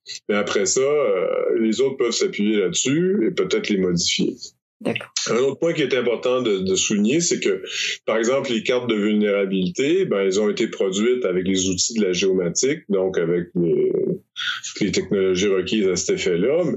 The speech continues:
Speaker 1: Tout ça a été aussi donné entièrement, la, la banque de données concernée a été donnée à la M R C,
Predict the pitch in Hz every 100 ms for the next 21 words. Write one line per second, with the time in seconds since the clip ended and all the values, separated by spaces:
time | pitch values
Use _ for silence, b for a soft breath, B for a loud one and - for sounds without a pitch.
0 | - 143 135 180 165 117 - 123 123 110
1 | - 143 120 113 104 113 143 180 185 104
2 | - 101 90 104 123 104 90 92 107 107
3 | 95 92 90 113 104 85 87 95 135 104
4 | 87 101 92 85 127 - 95 90 87 82
5 | - - -